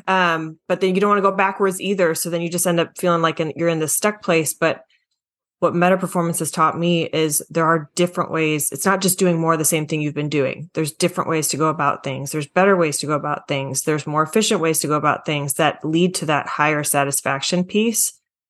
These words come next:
And that's, out of those three things,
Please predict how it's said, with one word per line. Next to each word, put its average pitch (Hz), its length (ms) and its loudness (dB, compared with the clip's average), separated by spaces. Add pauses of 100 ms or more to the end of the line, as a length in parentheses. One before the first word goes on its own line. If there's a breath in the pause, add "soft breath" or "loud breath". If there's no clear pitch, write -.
(240)
And 156 200 -4
that's, 185 480 2 (300)
out 170 140 4
of 160 120 0
those 160 220 0
three 170 240 -2
things, 151 760 -2